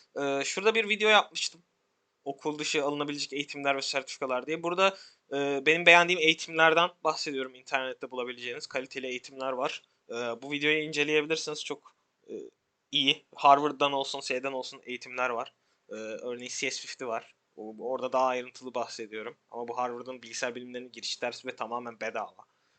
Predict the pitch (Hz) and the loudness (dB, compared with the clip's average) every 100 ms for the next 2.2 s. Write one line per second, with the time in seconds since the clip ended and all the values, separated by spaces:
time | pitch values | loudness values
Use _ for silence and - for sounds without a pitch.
0 | _ - - 113 - - - 104 - _ | _ -8 -2 -2 -2 -12 -10 -12 -12 _
1 | _ 120 113 123 120 110 117 113 110 110 | _ -16 -14 -6 -6 -6 -4 -4 -4 -8
2 | - | -10